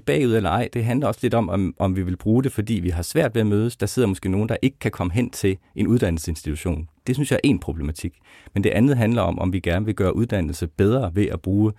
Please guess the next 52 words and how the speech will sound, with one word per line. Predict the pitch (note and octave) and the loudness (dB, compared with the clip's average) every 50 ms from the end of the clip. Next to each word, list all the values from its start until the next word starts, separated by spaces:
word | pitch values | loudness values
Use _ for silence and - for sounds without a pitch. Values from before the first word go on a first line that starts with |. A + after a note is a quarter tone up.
| _ _ _ _ - | _ _ _ _ 0
virtuelle | - A2 A#2 - - - E2+ D#2 D2 | 2 2 2 2 0 0 0 2 0
eller | C2 D2+ C2 | 0 0 0
online | D2+ E2+ - - - D2+ D#2 D#2 | 0 0 0 0 -2 -4 -4 -4
teknologier. | - - - - D#2+ D#2 - G#2+ E2+ D#2 D2+ - _ _ _ - - - - | -6 -6 -4 -4 -6 -4 -4 -4 -4 -6 -8 -12 _ _ _ -20 -20 -20 -18
Og | - - - | -8 -4 -4
jeg | A#2+ | -2
synes, | - - - | 0 2 2
jeg | B2+ | 4
vil | C3+ | 4
måske | A#2+ A2+ - - | 4 2 2 0
helst | C#3 C3+ C3 - | -2 -2 0 -2
have | G#2+ | -4
fokus | - - A#2+ B2+ B2 | 0 0 -2 -2 -2
på | - - | -2 -2
det | F#2 F#2 | -2 -2
sidste, | - - D#3 - - - - | 0 -4 -4 -4 -2 -6 -6
fordi | - F#2 - | -4 -4 -4
i | F2 | -2
Danmark | - G2+ G2 A2+ A#2+ A#2 - - - _ _ _ - | 0 2 2 4 2 2 0 -4 -20 _ _ _ -4
har | - F#2+ | -2 0
vi | D#2+ F2+ | 0 0
ikke | G#2 - - - | -2 -2 -2 -4
en | G2 - | -4 -4
kæmpe | - - - E3+ F#3+ F3 | -2 0 2 2 4 4
udfordring | A2+ G2+ - - E2+ D#2+ D#2+ - E2 D#2 D#2+ - | 4 2 4 2 2 0 2 0 -4 -6 -6 -8
i | - | -8
forhold | E2+ - F2+ F2+ F2+ E2+ | -4 -2 -2 -2 -2 -4
til | - - D#2+ | -4 -4 -2
det | F2 E2+ | -2 -2
der. | D#2+ D#2+ | -4 -4
Men | F#2 F#2+ G2 | -6 -6 -4
det | A#2+ | -4
er | |
ligesom | B2+ B2 - | -4 -4 -2
to | - E3+ D3 | 0 0 0
forskellige | G#2+ G#2 - - B2+ A#2+ G#2+ | 0 -2 -2 0 0 0 0
problemstillinger. | - G2 F2+ - G#2 E2 - - - C#2 C#2 D2 D#2 D#2 _ _ _ _ _ _ _ _ _ _ _ _ - | -2 -4 -2 -2 -2 -2 -2 -6 -8 -6 -6 -6 -8 -10 _ _ _ _ _ _ _ _ _ _ _ _ -8
Og | - - | -4 -2
jeg | F#2 | -2
tror | - - G#2+ | 0 0 -2
måske, | G#2+ - - C3 | -2 0 0 0
i | |
Danmark | B2 B2 A2+ C3 C#3 C3 | 2 2 2 2 2 0
skal | - - G2+ | -2 -2 -2
vi | G2 | 0
mest | G#2 A#2+ A2+ G#2 - | 2 2 0 0 -2
fokusere | - F#2+ F2 F2+ - A2 G#2 | -4 -6 -6 -4 -2 -2 -2
på, | - - F2+ | 0 -2 -4
hvordan | F2 F2+ D#2+ F2 G2+ | -2 -2 0 -2 -2
vi | G#2 | -2
kan | - - F#2 | -2 -4 -4
gøre | - F#2+ E2+ E2 D#2+ | 0 0 0 0 0